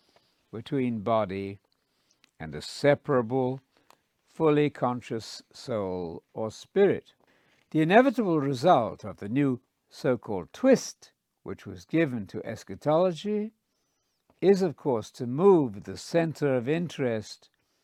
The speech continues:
away from the future resurrection to the moment of death, and in consequence, and this is highly significant, away from the great event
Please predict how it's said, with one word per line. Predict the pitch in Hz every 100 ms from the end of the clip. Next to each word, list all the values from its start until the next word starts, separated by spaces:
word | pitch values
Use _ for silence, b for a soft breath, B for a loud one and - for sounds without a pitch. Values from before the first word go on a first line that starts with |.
| _ _
away | 110 127 135 175 185
from | 185 165 151
the | 143
future | - 147 131 131
resurrection | 107 107 98 110 107 107 - 117 110 110 - _ _ _ _ _ _ _ _ _ _
to | -
the | 147 151
moment | 107 95 95 101
of | 107
death, | - 156 156 - _ _ _ _ _ _ _ _ _
and | - 82
in | 80
consequence, | - 151 160 - - 127 120 - - _ _ _ _ _
and | -
this | 92
is | 104 -
highly | - 190 233 117
significant, | - 90 147 175 214 233 - _ _ _ _
away | 135 131 160 233 269
from | - 233 190
the |
great | 170 131 208 254 269
event | 233 175 180 247 127 - - -